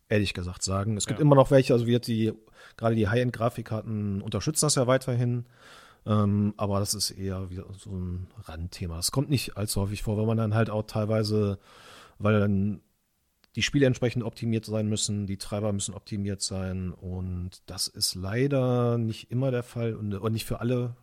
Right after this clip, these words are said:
Speaker 1: äh, Spiele.
Speaker 2: Hm.
Speaker 1: Deswegen, ähm, und
Speaker 2: Vor allem ist es ja auch eine Kühlungsfrage. Also das
Speaker 1: das,
Speaker 2: <laughs> kommt ja auch
Speaker 1: das
Speaker 2: noch
Speaker 1: kommt
Speaker 2: dazu.
Speaker 1: dann auch noch hinzu, genau. <laughs>
Speaker 2: Ja.
Speaker 1: Das wird dann gerade
Speaker 2: Also
Speaker 1: bei, bei kompakten, äh, Gehäusen dann schon eine Herausforderung, ja.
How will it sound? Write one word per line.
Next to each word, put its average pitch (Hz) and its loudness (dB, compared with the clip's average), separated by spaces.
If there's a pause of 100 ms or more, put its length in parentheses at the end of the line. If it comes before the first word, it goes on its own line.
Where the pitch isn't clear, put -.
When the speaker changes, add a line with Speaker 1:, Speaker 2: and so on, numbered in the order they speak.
(160)
Speaker 1:
äh, 113 -6
Spiele. 117 -2 (320)
Speaker 2:
Hm. 113 -16 (960)
Speaker 1:
Deswegen, 101 -4
ähm, 95 -4
und 101 -4
Speaker 2:
Vor 123 -6
allem 131 -8
ist 139 -12
es 151 -14
ja 143 -4
auch 123 -6
eine 131 -10
Kühlungsfrage. 110 -10 (120)
Also 107 -14
das 110 -12
Speaker 1:
das, - 0
Speaker 2:
<laughs> - -
kommt 147 -10
ja 139 -6
auch 147 -6
Speaker 1:
das 131 6
Speaker 2:
noch - -2
Speaker 1:
kommt 170 4
Speaker 2:
dazu. 160 4
Speaker 1:
dann 151 -2
auch 151 0
noch 104 -2
hinzu, 92 -6
genau. 110 -6 (440)
<laughs> - -12
Speaker 2:
Ja. 113 -12
Speaker 1:
Das 101 -4
wird 139 4
dann 117 6
gerade 131 10
Speaker 2:
Also 120 8
Speaker 1:
bei, - -12
bei 117 0
kompakten, 139 -2
äh, 127 2
Gehäusen 123 4
dann 113 2
schon 113 0
eine 104 2
Herausforderung, 95 -4
ja. 92 -12